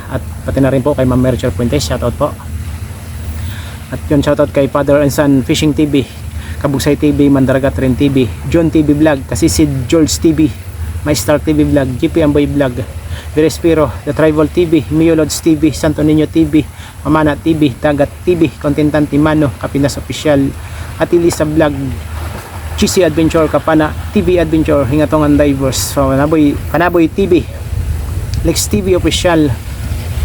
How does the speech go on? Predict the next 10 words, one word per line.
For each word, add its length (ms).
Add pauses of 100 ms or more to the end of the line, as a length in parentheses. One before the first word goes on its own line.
(360)
Try 160
T 240
V, 240
Jibs 320
T 160
V, 240
Sivadong 560
Vlog, 240 (220)
Bo 80
Adventure, 560